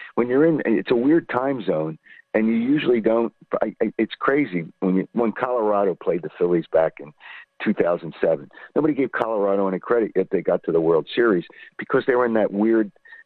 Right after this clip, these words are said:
It's only a one-hour difference, and, and for whatever reason, those games usually don't make T V during the season. So when you look at it, Houston's good, and then they,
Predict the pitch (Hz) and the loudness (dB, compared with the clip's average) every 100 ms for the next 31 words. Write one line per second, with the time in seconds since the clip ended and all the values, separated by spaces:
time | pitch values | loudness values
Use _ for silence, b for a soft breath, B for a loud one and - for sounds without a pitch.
0 | - 98 107 101 120 120 101 107 107 98 | -6 -2 0 0 2 2 2 2 2 2
1 | 95 - 110 - 85 - 95 90 - 92 | 0 0 -2 0 -4 -2 -4 -4 -6 -6
2 | - 101 101 110 98 104 110 92 90 101 | -2 2 2 2 2 2 0 -2 0 0
3 | - 98 95 95 - 95 - 92 - 87 | -2 -2 -2 -2 -2 -4 -4 -4 -2 -4
4 | - 90 - - 90 87 95 85 82 80 | -2 -4 -4 -6 -4 0 0 0 -2 -2
5 | 76 - 101 101 - - B B B B | -6 -2 0 0 -2 -14 B B B B
6 | - 120 104 98 90 _ _ _ - 110 | -2 0 2 2 0 _ _ _ -2 0
7 | 107 101 156 - 104 95 - 113 135 - | 2 2 0 2 2 2 -2 -2 -2 -4
8 | 120 - 101 92 90 - 92 107 120 | -10 -2 2 2 0 -4 0 0 0